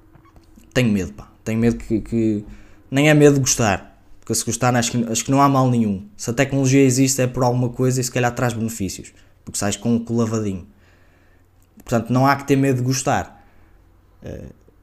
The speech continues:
nós também passamos a mão para limpar com o papel higiênico e ninguém nos diz que gostamos de meter a mão no nosso cu. Também se calhar é estranho pensar dessa forma.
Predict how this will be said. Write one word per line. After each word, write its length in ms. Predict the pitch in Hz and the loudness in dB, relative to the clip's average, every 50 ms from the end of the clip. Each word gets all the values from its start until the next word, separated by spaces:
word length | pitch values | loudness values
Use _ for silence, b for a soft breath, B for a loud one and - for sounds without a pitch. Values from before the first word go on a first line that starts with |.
| _ _ _ _ _ - | _ _ _ _ _ -8
nós 140 | 104 107 - | -6 -6 -4
também 180 | - 113 117 | -2 0 0
passamos 400 | 117 117 117 - 131 120 120 113 | 0 2 2 2 2 2 2 2
a 60 | 127 123 | 0 2
mão 260 | 127 131 127 120 117 | 2 2 2 2 2
para 200 | 120 120 120 120 | 0 0 2 2
limpar 340 | 120 123 120 117 120 117 107 | 2 2 0 0 0 0 0
com 140 | - 123 | -2 -4
o 60 | 123 117 | -4 -2
papel 360 | 120 117 120 131 123 123 123 | -2 -2 0 2 2 2 2
higiênico 500 | 117 113 123 131 135 135 135 131 131 - | 2 0 2 0 0 0 -2 -4 -4 -4
e 40 | 135 | -4
ninguém 240 | 131 131 131 131 | -2 0 0 0
nos 120 | 131 131 120 | 0 0 0
diz 180 | 131 127 127 | -2 -2 -4
que 280 | - - - - 123 117 | -6 -8 -6 -6 -4 -4
gostamos 420 | 120 117 - - 127 120 123 117 | -4 -6 -6 -4 -4 -4 -4 -4
de 60 | 117 120 | -4 -4
meter 220 | 120 117 117 117 | -4 -2 -2 -2
a 40 | 117 | -2
mão 520 | 117 117 113 110 113 107 98 - - 117 - - | -2 -2 -4 -4 -6 -8 -10 -14 -16 -18 -16 -10
no 100 | - 117 | -6 -2
nosso 280 | 117 117 113 117 - - | 0 0 0 -2 -4 -8
cu. 200 | - 117 107 104 - - - b b b b b b b b b b _ | -6 -6 -6 -6 -8 -14 -20 b b b b b b b b b b _
Também 200 | - - 92 101 | -8 -6 -6 -4
se 80 | 98 - | -4 -4
calhar 200 | - 104 107 107 | -4 -2 -2 0
é 80 | 110 | 0
estranho 320 | 113 - - - 113 113 110 | -2 -2 -4 -4 -4 -4 -4
pensar 280 | 113 113 110 - 113 | -4 -4 -4 -2 -2
dessa 220 | 110 117 113 - 120 | -2 -2 -2 -2 -4
forma. 360 | 123 - 123 110 107 98 - | -4 -4 -4 -4 -4 -8 -12